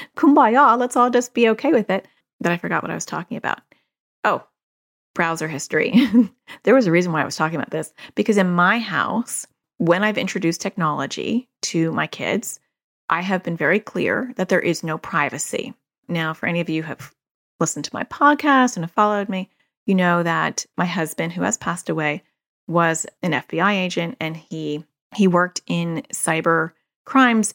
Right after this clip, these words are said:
children cyber crimes. That wasn't really good for my anxiety or my parenting, because I got a front row seat to the worst of the worst, child pornography and all sorts of, you know, child crimes, child internet crimes was not, not a good thing to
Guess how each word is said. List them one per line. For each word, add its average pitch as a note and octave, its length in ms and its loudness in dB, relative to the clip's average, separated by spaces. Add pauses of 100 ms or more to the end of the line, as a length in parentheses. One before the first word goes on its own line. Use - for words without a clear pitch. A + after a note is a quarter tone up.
children E3+ 480 -2
cyber - 300 -2
crimes. - 500 -8 (240)
That - 160 0
wasn't B3 240 2
really C4 240 2
good G#3 460 0 (180)
for E3+ 220 2
my E3 180 -2
anxiety A#3 720 -2 (300)
or F#3+ 100 0
my F#3 100 2
parenting, - 640 -8
because E3+ 600 -2
I G3 160 0
got C4+ 160 2
a G#3 40 -2
front G3 240 -4
row F#3 120 0
seat E3+ 360 -2
to D#3 380 -4 (360)
the F3+ 120 4
worst F3 300 2
of - 20 -12
the D#3 80 -2
worst, - 260 -2
child - 260 0
pornography F3+ 1040 2
and - 360 -8 (400)
all G#3 260 4
sorts F3+ 300 0
of, F3+ 280 -4
you F#3 100 2
know, D#3+ 60 2
child F3+ 440 0
crimes, D#3+ 480 -2
child F3 340 -4
internet E3+ 300 -4
crimes B3+ 360 0
was E3+ 140 -8
not, E3 400 -2 (320)
not G3 280 4
a - 40 -2
good F3 260 0
thing D#3+ 220 -6
to D#3 400 -6